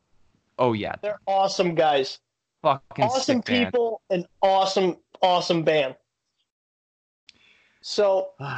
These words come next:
Speaker 1: <sighs>
Speaker 2: check 'em the fuck out. They're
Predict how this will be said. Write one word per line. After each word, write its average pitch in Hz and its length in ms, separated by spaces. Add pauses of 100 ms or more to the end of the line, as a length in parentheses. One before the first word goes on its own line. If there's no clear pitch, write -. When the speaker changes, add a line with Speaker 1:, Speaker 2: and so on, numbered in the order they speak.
(140)
Speaker 1:
<sighs> - 420
Speaker 2:
check 427 360
'em 349 200
the 330 180 (160)
fuck 330 300 (260)
out. 269 500
They're 196 220